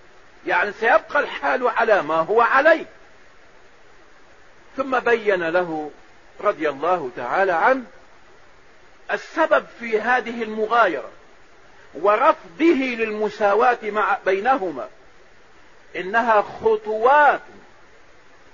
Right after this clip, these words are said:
أحتسبها عند الله. أحتسب والحسبة والحسب، المادة واحدة من مادة الحساب. أحتسبها،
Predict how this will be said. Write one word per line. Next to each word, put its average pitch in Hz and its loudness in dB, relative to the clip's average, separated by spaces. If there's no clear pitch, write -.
أحتسبها 220 -2
عند 165 -6
الله. 139 -2
أحتسب 240 -2
والحسبة 233 -2
والحسب، 233 0
المادة 247 2
واحدة 226 0
من 190 -8
مادة 196 -4
الحساب. 160 -2
أحتسبها، 240 -2